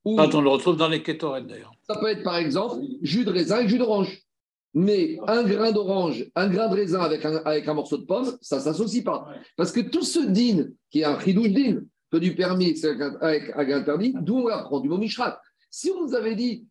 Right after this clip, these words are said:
Speaker 1: Vechol, Issourim, chez Banazir, là j'aurais dit, ça concerne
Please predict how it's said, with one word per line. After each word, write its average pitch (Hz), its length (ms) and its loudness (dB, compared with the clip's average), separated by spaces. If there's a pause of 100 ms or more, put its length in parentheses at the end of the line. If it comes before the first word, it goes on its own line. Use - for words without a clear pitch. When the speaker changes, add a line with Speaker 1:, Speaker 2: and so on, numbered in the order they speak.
Speaker 1:
Vechol, 180 640 0
Issourim, 180 520 0
chez 151 120 -4
Banazir, 143 480 0 (100)
là 131 160 0
j'aurais 123 260 2
dit, 185 360 0
ça - 160 -4
concerne 156 480 -4